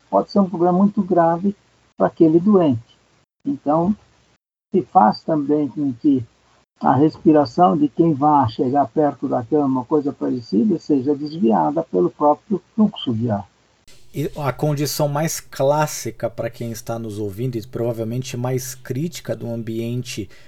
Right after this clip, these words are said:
Speaker 2: onde nós chamamos de pressão positiva é, por exemplo, um paciente que faz um transplante de medula óssea, onde as defesas do organismo vão praticamente a zero. Então você imagina,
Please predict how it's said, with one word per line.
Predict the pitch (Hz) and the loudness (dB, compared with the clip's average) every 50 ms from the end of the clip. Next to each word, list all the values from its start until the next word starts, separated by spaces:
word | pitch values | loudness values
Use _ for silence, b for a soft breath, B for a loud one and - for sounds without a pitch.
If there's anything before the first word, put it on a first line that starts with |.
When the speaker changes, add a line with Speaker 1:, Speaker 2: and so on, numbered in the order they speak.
| b b | b b
Speaker 2:
onde | b - 117 120 123 113 107 117 117 107 101 - - | b -10 -8 -6 -6 -6 -6 -4 -6 -6 -6 -10 -14
nós | 123 107 110 117 117 - | -12 -8 -8 -6 -6 -8
chamamos | - - 120 113 117 120 120 120 110 101 | -8 -8 -8 -8 -6 -6 -6 -6 -6 -6
de | 113 | -8
pressão | 113 - - 110 104 - - 123 117 110 101 - - | -8 -8 -8 -8 -8 -8 -8 -8 -8 -10 -10 -12 -8
positiva | 123 120 113 104 101 107 - - - - 151 185 208 165 120 110 101 b b b b b b | -6 -6 -6 -6 -6 -10 -12 -12 -10 -6 -4 -4 -4 -4 -4 -6 -8 b b b b b b
é, | 190 | -6
por | 180 - 196 180 | -2 0 2 2
exemplo, | 170 143 156 151 151 165 165 | 2 2 0 -2 -4 -4 -8
um | |
paciente | 151 - 160 160 - - - 170 139 135 135 135 147 | -6 -6 -6 -6 -6 -6 -6 -6 -6 -6 -6 -8 -10
que | - - | -12 -8
faz | - 139 131 127 | -6 -6 -4 -4
um | 139 | -6
transplante | 135 - 143 143 143 135 127 - - - - 123 123 131 131 127 - 127 120 | -8 -8 -8 -8 -8 -8 -10 -12 -14 -10 -6 -6 -4 -4 -4 -6 -8 -8 -10
de | 107 117 | -8 -8
medula | 113 117 113 104 98 113 117 113 110 104 | -8 -6 -8 -8 -6 -4 -4 -4 -4 -4
óssea, | 98 98 101 117 123 123 - - 110 95 - b b b b b b | -4 -4 -4 -4 -6 -6 -8 -10 -12 -12 -14 b b b b b b
onde | - 107 104 123 | -12 -8 -4 -4
as | 120 107 | -4 -2
defesas | 101 104 156 151 - - - - - - 160 165 190 190 156 139 139 123 110 | 0 0 0 0 0 -4 -12 -10 -2 2 6 6 6 6 6 2 -2 -2 -2
do | 107 131 | 0 -2
organismo | 123 120 117 123 117 113 117 123 131 135 147 156 | -2 -2 -2 -2 -2 -2 -2 -2 -2 -2 -4 -6
vão | 143 147 156 | -6 -6 -6
praticamente | 151 - 156 156 151 - - 156 139 139 139 151 - - - | -4 -2 -2 -2 -2 -4 -4 -4 -2 -2 -2 -4 -6 -4 -2
a | 160 165 | -2 -2
zero. | 139 120 123 143 143 135 127 110 101 101 | 0 2 6 8 8 8 8 4 0 -4
Então | 101 98 117 117 | -6 -6 -6 -6
você | 120 123 - - 131 | -6 -6 -4 -4 -4
imagina, | 131 143 143 135 117 117 120 117 110 104 95 | -2 -2 -2 -2 -2 -4 -6 -6 -6 -8 -10